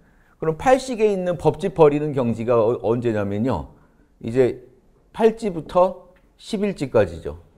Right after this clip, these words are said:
그럼 십이 지가 확철되고 해당돼요. 자, 이렇게 하고 나니까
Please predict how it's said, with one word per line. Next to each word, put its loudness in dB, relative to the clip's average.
그럼 -6
십이 -4
지가 0
확철되고 -2
해당돼요. -8
자, 0
이렇게 0
하고 4
나니까 0